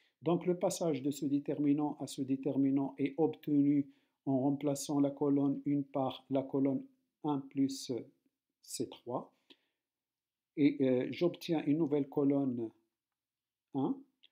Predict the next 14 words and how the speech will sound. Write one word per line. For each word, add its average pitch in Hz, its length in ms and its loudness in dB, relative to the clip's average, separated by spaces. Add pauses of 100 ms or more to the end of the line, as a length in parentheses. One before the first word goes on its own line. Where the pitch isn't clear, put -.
(1300)
Et 139 100 2
je 135 100 2
remarque 151 440 0
que 135 220 -4
X - 300 -8
est 160 300 -6
un 147 80 -6
facteur 160 600 -8
commun 156 340 -2
dans 180 180 -6
cette - 240 -14
colonne. 113 400 -8 (160)
Donc, 120 480 -8
euh, 113 100 -6